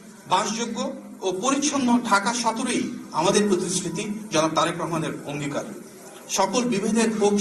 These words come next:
শেষ, সবার আগে বাংলাদেশ। সেটিকে সামনে রেখেই Facebook-এর যে লিংক, সেটা আপনাদেরকে বলছি, সবার ঢাকা সতেরো, এস এইচ ও বি এ আর ডি এইচ এ কে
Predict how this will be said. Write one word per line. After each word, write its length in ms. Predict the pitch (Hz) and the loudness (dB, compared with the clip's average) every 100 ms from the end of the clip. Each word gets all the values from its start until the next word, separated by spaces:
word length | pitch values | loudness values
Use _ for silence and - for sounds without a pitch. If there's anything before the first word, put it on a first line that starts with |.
| 202 | 2
শেষ, 180 | 240 - - - - - | 0 0 -4 -10 -12 -2
সবার 220 | 185 175 | 2 2
আগে 120 | 165 151 | 2 0
বাংলাদেশ। 360 | 139 131 123 117 - - - - - - - - - | 0 -2 -4 -6 -8 -10 -18 -20 -20 -20 -20 -20 -8
সেটিকে 240 | 156 175 | -2 2
সামনে 300 | 214 202 214 240 | 4 4 4 4
রেখেই 280 | 240 262 320 - - - | 4 2 0 -4 -8 0
Facebook-এর 560 | 254 277 - - 247 - - | 4 4 4 2 0 -2 -2
যে 80 | 170 160 165 | 2 4 4
লিংক, 180 | 208 - - | 4 4 2
সেটা 160 | 190 | 2
আপনাদেরকে 360 | 170 175 165 165 | 2 0 -2 -2
বলছি, 300 | 156 156 - 349 - - - - | -2 0 0 0 -2 -8 -14 -6
সবার 440 | - 226 226 285 359 - - | 0 2 2 0 -2 -8 -10
ঢাকা 260 | - 185 226 254 - | -2 -2 -2 -4 -4
সতেরো, 340 | 190 185 135 - - - - - - - 220 | -4 -4 -8 -10 -14 -18 -20 -20 -8 0 2
এস 120 | - - - - | 4 0 -2 0
এইচ 240 | 208 208 - - | 0 2 -2 -2
ও 100 | 190 - - - - - - - 139 | 0 0 -2 -8 -14 -18 -20 -14 0
বি 160 | 202 233 220 - 190 | 4 6 4 2 2
এ 20 | - 160 | 2 2
আর 100 | 175 - - - - - - - 127 | 2 0 -6 -14 -16 -18 -20 -16 -4
ডি 140 | 147 247 254 202 | 2 4 6 6
এইচ 140 | 208 - - - | 6 4 -2 0
এ 120 | 202 226 - | 2 2 0
কে 100 | - | -2